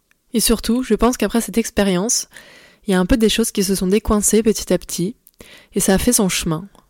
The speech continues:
En plus de ça, Mi-janvier donc,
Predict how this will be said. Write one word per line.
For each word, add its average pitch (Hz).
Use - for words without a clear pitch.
En 196
plus 269
de 226
ça, 202
Mi-janvier 220
donc, 220